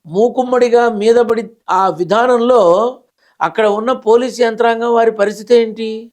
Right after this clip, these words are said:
ఎవరికి వాళ్ళు పోలీస్ వైఫల్యం, పోలీస్ వైఫల్యం, పోలీస్ వైఫల్యం, అందరూ వాళ్ళ మీదే తోసేస్తారా? ఇంకెవరు లేరా? భక్తుల వైఫల్యం అది అక్కడ.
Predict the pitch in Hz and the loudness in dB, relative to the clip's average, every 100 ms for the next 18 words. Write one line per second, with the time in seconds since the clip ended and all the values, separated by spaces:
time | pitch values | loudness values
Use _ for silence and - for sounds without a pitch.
0 | _ 170 202 196 202 185 160 175 185 220 | _ -2 0 2 0 0 -2 -2 2 2
1 | 262 277 208 226 226 240 214 233 226 220 | 2 0 2 2 4 2 2 4 4 2
2 | 247 262 262 208 208 226 214 240 233 233 | 0 0 0 2 2 2 2 0 2 0
3 | 254 302 302 269 240 185 180 143 147 143 | 2 0 2 2 2 -2 -6 -8 -12 -14
4 | 123 _ _ _ _ 131 180 214 294 277 | -20 _ _ _ _ -6 -2 0 2 4
5 | 233 269 277 302 269 214 170 139 139 139 | 2 2 0 2 2 0 -4 -6 -6 -2
6 | 190 302 330 - _ _ _ _ _ _ | -2 -4 -14 -20 _ _ _ _ _ _
7 | 175 190 208 233 254 220 240 226 233 196 | -14 -4 0 2 2 2 2 2 0 0
8 | 156 180 - 277 285 262 254 208 240 240 | -2 -2 -2 0 2 4 2 2 2 2
9 | 240 233 226 208 | 2 2 0 -2